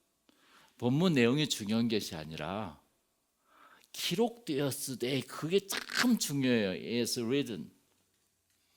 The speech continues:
기록되었으되, 이게. 이게 신명기 팔 장 일 절부터 사 절의 기록된 말씀입니다.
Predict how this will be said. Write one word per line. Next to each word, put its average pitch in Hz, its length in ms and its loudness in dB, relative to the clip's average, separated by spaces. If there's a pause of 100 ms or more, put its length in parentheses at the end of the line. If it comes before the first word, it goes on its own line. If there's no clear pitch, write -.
(500)
기록되었으되, 135 1300 2
이게. 85 300 -10 (2750)
이게 151 160 10
신명기 220 480 6
팔 190 220 4
장 180 220 2
일 143 180 4
절부터 165 260 4
사 190 220 0
절의 180 240 2
기록된 170 480 0
말씀입니다. 101 880 0